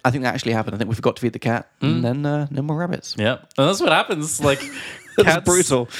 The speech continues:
Speaker 2: cats are, cats are fine as long as you feed them, and then as
Speaker 1: Yeah.
Speaker 2: soon as you don't feed them, as soon as they get hungry, like,
Speaker 1: Yeah.
Speaker 2: they will sort themselves out. Like, uh, this is a, uh, a
Speaker 1: Yeah.
Speaker 2: well-known thing that, like, it, it, uh, old, old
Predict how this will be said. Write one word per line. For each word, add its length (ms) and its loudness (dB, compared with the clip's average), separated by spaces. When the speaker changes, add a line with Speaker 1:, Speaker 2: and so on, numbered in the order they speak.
Speaker 2:
cats 280 4
are, 240 2
cats 220 0
are 60 -4
fine 340 2
as 100 -4
long 160 -2
as 100 -2
you 120 -2
feed 260 0
them, 180 -2
and 120 -2
then 120 0
as 120 -2
Speaker 1:
Yeah. 80 4
Speaker 2:
soon 160 0
as 220 -2
you 120 -2
don't 320 -2
feed 120 0
them, 120 -4
as 80 -4
soon 180 -4
as 120 -4
they 100 0
get 180 -2
hungry, 360 -2
like, 120 2
Speaker 1:
Yeah. 120 2
Speaker 2:
they 200 2
will 280 0
sort 240 -4
themselves 460 0
out. 320 0
Like, 320 0
uh, 200 -4
this 260 -2
is 120 -2
a, 220 2
uh, 240 0
a 40 -2
Speaker 1:
Yeah. 100 2
Speaker 2:
well-known 400 0
thing 240 0
that, 140 0
like, 320 -2
it, 200 -6
it, 220 -10
uh, 600 0
old, 420 2
old 640 -2